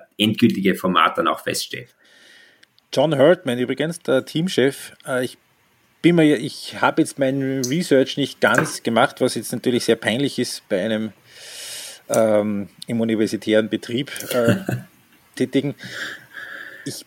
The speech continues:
Speaker 2: bin mir nicht hundertprozentig sicher, aber ich glaube es, dass er der erste Teamchef ist, der sowohl bei Frauen- als auch Männer-W M, äh, vertreten war. Und zweitausendsechsundzwanzig wäre er mit Sicherheit der erste, der mit Frauen und Herren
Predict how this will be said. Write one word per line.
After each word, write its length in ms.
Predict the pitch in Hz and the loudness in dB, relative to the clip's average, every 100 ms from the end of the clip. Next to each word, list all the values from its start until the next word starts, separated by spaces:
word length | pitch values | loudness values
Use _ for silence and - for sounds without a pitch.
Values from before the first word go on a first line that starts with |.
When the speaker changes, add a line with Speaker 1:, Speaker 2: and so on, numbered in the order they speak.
| - | 2
Speaker 2:
bin 160 | 190 | 6
mir 80 | 185 | 6
nicht 200 | 175 - | 4 2
hundertprozentig 600 | 196 233 139 143 160 165 - | 4 4 4 0 2 0 -2
sicher, 220 | 190 147 | -2 0
aber 80 | 135 | -2
ich 160 | - | -2
glaube 380 | 123 120 175 98 | 4 4 6 4
es, 200 | 117 147 | 2 0
dass 200 | 127 127 | -2 -2
er 60 | 127 | 0
der 200 | 117 - | -2 0
erste 720 | 123 180 - 170 175 175 - _ | 4 4 4 2 4 4 0 _
Teamchef 480 | - 180 190 143 - | -4 0 0 -2 -6
ist, 300 | 156 170 - | -4 -6 -2
der 100 | 139 | -2
sowohl 320 | 131 131 147 | 0 2 4
bei 160 | 175 139 | 4 2
Frauen- 400 | - 113 135 170 | 2 4 4 4
als 220 | 143 131 | -2 -2
auch 100 | 139 | -4
Männer-W 400 | 127 151 170 127 123 | 0 2 4 2 0
M, 320 | 120 160 135 _ - | -2 -4 -8 _ -6
äh, 360 | 131 127 123 123 | 0 2 2 0
vertreten 480 | 143 - 131 - 156 | -4 -2 -4 0 0
war. 220 | 185 - - - - - | 0 -2 -20 -20 -20 -8
Und 160 | 139 | 2
zweitausendsechsundzwanzig 960 | 147 143 147 - 147 156 143 143 - - | 4 4 2 0 0 0 0 0 0 -2
wäre 240 | 135 131 | 2 2
er 180 | 139 127 | 2 0
mit 200 | 123 117 | 0 -4
Sicherheit 760 | - - 233 147 110 135 - - | -2 0 4 4 4 2 2 -2
der 160 | - | 0
erste, 400 | 120 147 - 151 | 2 2 2 -4
der 320 | - 123 110 139 | 0 2 2 0
mit 260 | 135 190 | -4 -4
Frauen 460 | - 117 110 160 175 | -6 0 4 4 2
und 380 | - 170 185 - | -2 -2 0 2
Herren 340 | 120 156 | 2 2